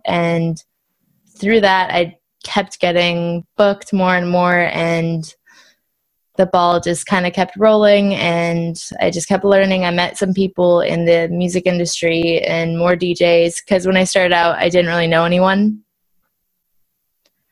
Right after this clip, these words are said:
Uh, it was a little stressful when I was learning just 'cause I didn't know any other D Js, and I was just kinda teaching myself. I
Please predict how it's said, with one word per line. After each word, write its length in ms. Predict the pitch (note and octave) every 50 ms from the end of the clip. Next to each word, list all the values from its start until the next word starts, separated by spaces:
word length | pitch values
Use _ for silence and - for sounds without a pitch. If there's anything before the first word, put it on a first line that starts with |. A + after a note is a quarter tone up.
| _ _ _ _ _ _ _ _ _ _ -
Uh, 200 | F3 F3 E3+ F3
it 40 | F3+
was 120 | G3 G3+
a 40 | A3+
little 200 | A#3+ C4 C4+ C#4
stressful 560 | - - - G3 G3 F#3+ - - F#3+ F3+ F3
when 100 | F3 F3+
I 80 | F3 E3+
was 320 | E3 E3 E3+ E3+ E3+ E3+
learning 380 | F#3 F#3+ F#3+ F#3+ G3 G3 G3 G3
just 200 | F3+ F3 - -
'cause 120 | - F3
I 160 | F3 E3+ E3+ - _ _ _
didn't 240 | - F#3 F3+ F3 F3
know 160 | F3 F3 F3
any 160 | F3+ F3+ F3+
other 180 | F3 E3+ F3 F3
D 200 | F3 F3 F3 F3
Js, 480 | - F3+ F3+ F3+ F#3 F#3 F#3 - - _ _ _ _ _ _ _
and 260 | - - E3+ E3+ D#3+
I 120 | E3+ D#3+ E3
was 80 | E3
just 160 | E3 D#3+ - -
kinda 180 | - E3 F3
teaching 380 | E3+ - F3+ F3 - F3 F3 F3
myself. 500 | E3+ E3+ E3 - E3+ E3+ E3+ E3+ E3 -
I 220 | - - C3 F3+